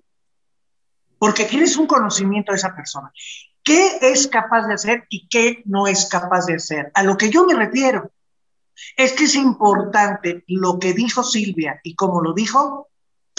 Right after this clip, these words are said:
es todo lo que estoy diciendo, desde el momento en que acepta las grandes o graves cosas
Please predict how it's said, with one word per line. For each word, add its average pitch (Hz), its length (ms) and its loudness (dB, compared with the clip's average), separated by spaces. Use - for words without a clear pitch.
es - 260 -2
todo 240 300 4
lo 175 100 0
que 240 60 -8
estoy 185 220 -4
diciendo, 180 500 -4
desde 208 380 2
el 226 100 4
momento 262 880 4
en 233 320 4
que 220 460 0
acepta 220 880 2
las 214 520 4
grandes 339 840 2
o 208 220 0
graves 277 720 2
cosas 196 640 -4